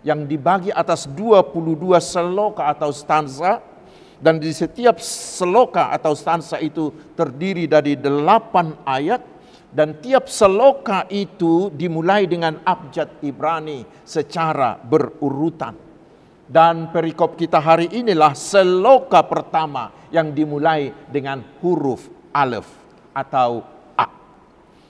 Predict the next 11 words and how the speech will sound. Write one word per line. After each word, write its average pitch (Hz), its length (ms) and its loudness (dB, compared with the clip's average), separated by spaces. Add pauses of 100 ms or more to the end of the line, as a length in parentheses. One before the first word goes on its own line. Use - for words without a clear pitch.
(140)
Dan 170 160 -2
kita - 240 -4
tahu 285 240 -2
semua 208 400 -2
bahwa 156 720 2
seluruh 208 640 0
Mazmur 220 480 0
seratus 185 480 -2
sembilan 175 320 0
belas 170 320 0
ini 170 240 -8